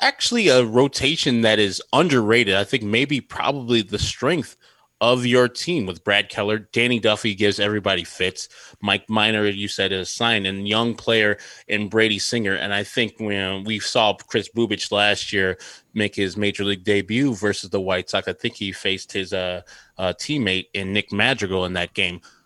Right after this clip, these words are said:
So what is the feeling about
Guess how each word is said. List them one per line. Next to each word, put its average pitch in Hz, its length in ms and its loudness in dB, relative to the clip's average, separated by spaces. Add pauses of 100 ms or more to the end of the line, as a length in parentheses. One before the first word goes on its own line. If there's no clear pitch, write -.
So 113 480 2 (1080)
what 143 360 2
is 143 560 2 (260)
the 113 140 -4
feeling 117 520 2
about 104 500 2